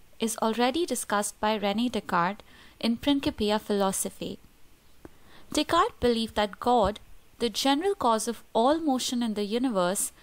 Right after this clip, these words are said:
preserves the same quantity of motion and rest put into the world at the time of creation. The measurement of this quantity is M V implied in the statement.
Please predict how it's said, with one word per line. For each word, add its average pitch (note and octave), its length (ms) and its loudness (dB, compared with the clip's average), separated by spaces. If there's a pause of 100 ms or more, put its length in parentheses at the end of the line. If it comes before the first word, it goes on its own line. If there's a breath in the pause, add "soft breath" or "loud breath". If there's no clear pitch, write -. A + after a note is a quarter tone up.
(280 soft breath)
preserves B3+ 440 -2
the D4 140 -2
same E4+ 380 -2
quantity A3+ 520 0
of G#3 180 -6
motion G#3 400 -4
and F#3 240 -6
rest F#3 400 -2 (340 loud breath)
put E4 220 0
into A#3+ 240 0
the G#3 160 0
world G3 380 2
at G3+ 120 -4
the G#3 60 -10
time F#3+ 380 -6
of - 160 -10
creation. F#3 760 -6 (1400 loud breath)
The C4+ 120 2
measurement F#4 540 -2
of C4+ 140 -6
this A#3 200 -4
quantity B3 580 -2
is - 260 -4
M A#3 240 -2
V G3 340 -6 (300)
implied A3 500 0
in G3 80 -6
the A#3+ 80 -6
statement. F#3+ 720 -8